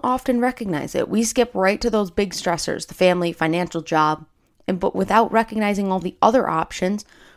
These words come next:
we can fail to grasp the full allostatic load we are carrying.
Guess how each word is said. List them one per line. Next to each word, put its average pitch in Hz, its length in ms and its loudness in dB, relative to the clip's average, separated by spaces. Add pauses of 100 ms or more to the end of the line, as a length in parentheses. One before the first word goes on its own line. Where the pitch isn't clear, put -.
we 214 120 -4
can 233 160 2
fail 220 420 0
to 226 140 -2
grasp 180 500 -2
the 175 100 -4
full 196 460 0 (160)
allostatic 190 640 0
load 170 280 2
we 160 100 0
are 151 60 -2
carrying. 151 480 -4